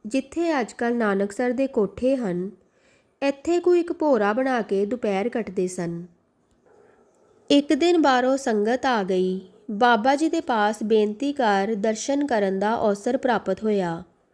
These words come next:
ਹਜ਼ੂਰ ਸਤਿਗੁਰੂ ਨੂੰ ਭੋਗ ਲਵਾ ਕੇ ਥਾਲ ਉਸੇ ਤਰ੍ਹਾਂ ਅਜੇ ਸਤਿਗੁਰੂ ਅੱਗੇ ਹੀ ਪਿਆ ਸੀ। ਆਪ ਸੰਗਤ ਵਿੱਚ ਬਾਹਰ ਆ ਗਏ।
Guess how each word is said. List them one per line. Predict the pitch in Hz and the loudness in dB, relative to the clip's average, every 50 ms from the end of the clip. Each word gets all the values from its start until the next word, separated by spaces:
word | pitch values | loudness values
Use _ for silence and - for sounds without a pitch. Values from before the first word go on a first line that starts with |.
| _ _ _ _ _ - - _ _ - 277 | _ _ _ _ _ -20 -20 _ _ 2 2
ਹਜ਼ੂਰ | 302 277 302 330 320 294 269 269 | 4 4 4 4 4 4 2 2
ਸਤਿਗੁਰੂ | 269 269 - 269 240 240 262 226 226 226 294 311 | 0 2 2 2 2 2 0 -2 -2 0 0 2
ਨੂੰ | 320 320 | 2 0
ਭੋਗ | 311 - 311 285 247 214 202 226 | 2 4 6 6 8 6 4 2
ਲਵਾ | 254 269 269 254 220 202 | 0 2 2 2 0 0
ਕੇ | 190 - 208 196 190 196 196 214 202 | -2 0 2 2 4 4 2 0 -2
ਥਾਲ | - 226 220 208 208 208 240 240 - | -4 -2 0 2 2 2 0 -2 -2
ਉਸੇ | 262 247 240 - 294 311 320 | -4 -4 -4 -2 -2 -2 -2
ਤਰ੍ਹਾਂ | 311 269 226 208 196 190 185 185 185 190 - - 233 | 0 -2 -2 0 0 -2 -2 -2 -4 -4 -6 -4 -4
ਅਜੇ | 233 226 285 294 | -2 0 0 0
ਸਤਿਗੁਰੂ | 285 262 226 202 - 226 208 262 277 302 311 294 | 0 0 0 0 0 -2 -4 -2 0 2 2 2
ਅੱਗੇ | 233 196 220 226 | 2 4 4 2
ਹੀ | 233 226 240 | 2 2 0
ਪਿਆ | 233 - 226 202 202 202 220 | -2 0 2 2 2 2 0
ਸੀ। | 226 - - 214 190 185 185 190 202 185 _ _ _ _ _ _ _ _ _ _ _ _ - - | -2 -4 -2 -2 -2 -2 -4 -6 -8 -12 _ _ _ _ _ _ _ _ _ _ _ _ -6 0
ਆਪ | 254 254 254 285 302 | 2 4 4 4 2
ਸੰਗਤ | - - - 262 226 214 214 233 247 247 | 0 -2 -2 0 0 0 0 -2 -2 -2
ਵਿੱਚ | 262 262 220 - - | -2 -2 -2 -2 -4
ਬਾਹਰ | 226 220 214 190 196 214 233 247 | -4 -2 -2 -2 0 0 0 0
ਆ | 247 220 196 180 | 2 2 0 0
ਗਏ। | 175 180 175 170 170 170 180 | 0 0 0 0 -2 -2 -6